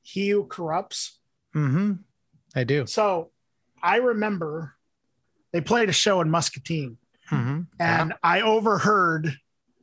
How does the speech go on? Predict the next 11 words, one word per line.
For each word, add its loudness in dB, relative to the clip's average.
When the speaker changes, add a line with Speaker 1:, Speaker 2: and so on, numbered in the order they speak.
Speaker 1:
uh, 2
the 0
bass, 2
the, 0
one 2
of 0
the 0
members 0
was -6
talking 0
to -4